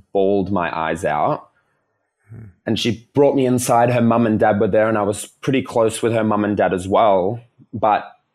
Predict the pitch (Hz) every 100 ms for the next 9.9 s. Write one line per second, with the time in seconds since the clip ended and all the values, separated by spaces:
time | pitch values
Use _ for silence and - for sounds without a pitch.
0 | _ _ - 113 107 113 117 101 - 113
1 | 104 92 110 101 104 107 110 - 104 90
2 | 92 110 - _ _ _ _ _ - 98
3 | 107 104 - _ _ - 113 110 113 107
4 | 92 - - - - 127 110 107 107 98
5 | 90 - 104 87 - - - - 110 -
6 | 107 - 110 101 101 104 - 117 120 117
7 | 107 113 110 110 110 113 107 101 95 101
8 | 101 110 113 107 - 107 107 104 95 107
9 | - 95 - 107 113 110 - 95